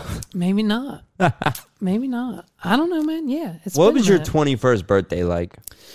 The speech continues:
Speaker 2: My twenty-first birthday?
Speaker 1: So
Speaker 2: Mm,
Speaker 1: Levi,
Speaker 2: not
Speaker 1: okay,
Speaker 2: exciting.
Speaker 1: so me and Levi were very good friends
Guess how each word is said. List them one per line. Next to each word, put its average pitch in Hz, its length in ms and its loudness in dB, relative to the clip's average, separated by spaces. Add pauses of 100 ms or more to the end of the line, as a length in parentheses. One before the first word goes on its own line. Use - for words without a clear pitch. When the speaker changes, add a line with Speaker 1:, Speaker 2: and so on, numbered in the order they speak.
(260)
Speaker 2:
My 208 140 0
twenty-first 240 580 0
birthday? 269 640 -4 (100)
Speaker 1:
So 139 240 4
Speaker 2:
Mm, 135 60 4
Speaker 1:
Levi, 202 500 4
Speaker 2:
not 160 120 2
Speaker 1:
okay, 302 80 -2
Speaker 2:
exciting. 156 500 4
Speaker 1:
so 165 180 4
me 214 200 0
and 240 100 0
Levi 170 320 2
were 127 200 4
very 127 440 2
good 113 300 0
friends 113 420 0